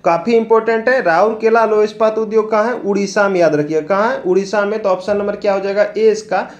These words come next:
right answer हो जाएगा। झारखंड में एक काफ़ी important है, वो भी याद रखिए, बोकारो लौह इस्पात उद्योग। क-, कौन? बोकारो। ये कहाँ है?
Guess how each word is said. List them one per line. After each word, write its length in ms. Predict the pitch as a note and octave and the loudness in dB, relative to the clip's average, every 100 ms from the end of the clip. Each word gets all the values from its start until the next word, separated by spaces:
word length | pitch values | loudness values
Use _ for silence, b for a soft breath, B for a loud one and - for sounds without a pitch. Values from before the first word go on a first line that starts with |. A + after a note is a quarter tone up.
| B | B
right 340 | E3 F#3 G#3+ G#3 | 0 0 0 0
answer 260 | F3+ F3+ | -2 0
हो 80 | D#3 | 0
जाएगा। 240 | D3 C#3+ C#3+ | 0 -2 -2
झारखंड 500 | D3+ F3 F#3+ A#3+ A#3 | 0 -2 0 -2 0
में 120 | A#3 | 2
एक 160 | A3 | 2
काफ़ी 280 | A3 G3 A3+ | 0 0 0
important 480 | A3+ A3 G#3+ A3 G#3+ | 0 0 -2 0 0
है, 60 | A3 | 2
वो 160 | G#3+ | 2
भी 160 | G#3+ G3+ | 2 0
याद 120 | F#3+ | 2
रखिए, 260 | G3 A3 G#3+ | 0 0 0
बोकारो 720 | F3 F#3 F#3+ F#3 G#3+ A#3+ B3 | 0 0 2 0 2 2 2
लौह 240 | F3+ G3+ | 0 0
इस्पात 400 | F#3 F#3 F3 D#3 | 0 0 0 0
उद्योग। 400 | C#3+ C#3 B2+ B2 | -4 -4 -6 -6
क-, 160 | - - | -12 -4
कौन? 240 | G3 B3 | -2 -2
बोकारो। 640 | A3+ C#3+ E3+ E3+ E3+ D3 C3+ | -4 -2 -2 2 0 0 -2
ये 200 | D#3+ G#3+ | -2 -2
कहाँ 260 | A3 A3 | 0 -2
है? 120 | B3+ | -2